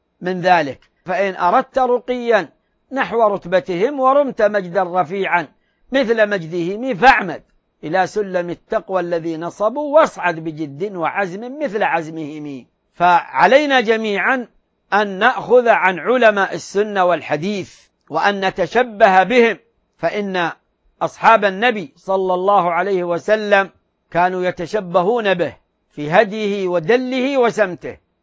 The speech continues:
فسلموا، وهكذا تلاميذهم وتلاميذ تلاميذهم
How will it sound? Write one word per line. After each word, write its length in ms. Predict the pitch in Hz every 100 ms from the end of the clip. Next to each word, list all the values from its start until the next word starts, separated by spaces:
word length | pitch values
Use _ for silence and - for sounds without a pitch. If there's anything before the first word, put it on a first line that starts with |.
| _
فسلموا، 640 | - 180 294 320 294 247 156 _ _ _ -
وهكذا 640 | 160 208 240 226 208 196
تلاميذهم 1000 | 190 180 202 226 220 208 190 190 196 180 _ _ _ -
وتلاميذ 800 | 160 180 185 226 233 220 208 208
تلاميذهم 920 | 208 196 196 208 220 202 196 202